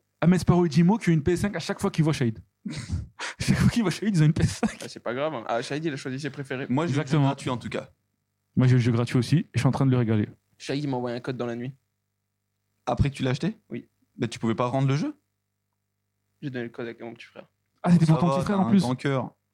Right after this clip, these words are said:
Speaker 1: C'est vraiment un gros pigeon. Pigeon de merde. Alors, deux secondes, je lance le test. Redvan, je te, je te laisse combler en, en, en attendant.
Speaker 3: Ok, très très simple. Merwan, je vais te demander un petit top trois de tes mangas préférés.
Speaker 2: Frère, je regarde plus de mangas, mais
Speaker 3: Ah ouais ?
Speaker 1: Il est
Speaker 2: Ouais.
Speaker 1: marié, frère.
Speaker 3: T'as arrêté quand ?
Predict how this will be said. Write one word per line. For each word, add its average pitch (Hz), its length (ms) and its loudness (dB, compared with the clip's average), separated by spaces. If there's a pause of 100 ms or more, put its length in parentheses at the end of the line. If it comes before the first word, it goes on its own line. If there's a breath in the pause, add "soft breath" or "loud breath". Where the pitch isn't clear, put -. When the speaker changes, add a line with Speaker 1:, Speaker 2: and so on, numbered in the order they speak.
(640)
Speaker 1:
C'est - 80 -4
vraiment 123 160 4
un - 20 4
gros 127 120 2
pigeon. 113 340 2 (800)
Pigeon 123 180 2
de 120 60 4
merde. 110 240 0 (360)
Alors, 110 140 0
deux 147 120 0
secondes, 139 200 2
je 117 80 0
lance 185 160 0
le 127 80 2
test. - 320 -2 (240)
Redvan, 131 240 2
je 139 60 0
te, 165 260 -2
je 143 40 -8
te - 80 -4
laisse 175 120 0
combler 147 280 2
en, 196 100 0
en, 131 260 0
en 127 240 0
attendant. 131 360 -2 (280)
Speaker 3:
Ok, 135 320 -2
très 156 180 -4
très 127 160 -2
simple. 151 380 -4
Merwan, 131 640 0
je 120 40 0
vais 117 120 0
te 117 40 -10
demander 123 300 0
un 135 80 0
petit - 180 -8
top 160 160 -4
trois 196 140 -2
de - 60 -10
tes - 60 -4
mangas 135 220 0
préférés. 139 400 -4 (760)
Speaker 2:
Frère, - 180 -10
je 190 80 -10
regarde 117 180 -8
plus 180 120 -12
de 196 40 -6
mangas, 147 260 -8 (160)
mais 139 300 -8 (120)
Speaker 3:
Ah 110 100 -2
ouais ? 170 180 -4 (120)
Speaker 1:
Il 123 60 -12
est 110 40 -8
Speaker 2:
Ouais. 117 60 -6
Speaker 1:
marié, 175 220 -10
frère. 120 140 -14
Speaker 3:
T'as 123 100 -2
arrêté 123 220 -4
quand ? 120 220 -10